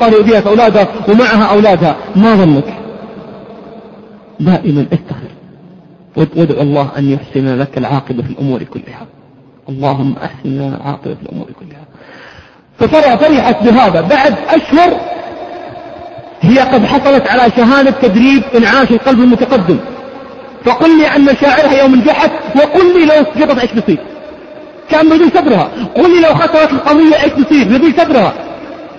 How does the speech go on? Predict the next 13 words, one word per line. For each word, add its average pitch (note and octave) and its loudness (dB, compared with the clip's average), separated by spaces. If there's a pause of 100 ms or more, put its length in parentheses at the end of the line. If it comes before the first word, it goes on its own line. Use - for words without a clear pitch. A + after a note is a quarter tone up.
(120)
ثم A3 4
ذهبت F3 0
هي G#3 4
وأولادها D#3 0
حتى F3+ -2
تقيم F#3 0
دورة E3 2 (220)
في - 0
الدمام A#3 2 (2250)
للإنعاش G#3+ 0
المتقدم، A3 2 (220)
وفي E3 -4
الطريق F#3+ 0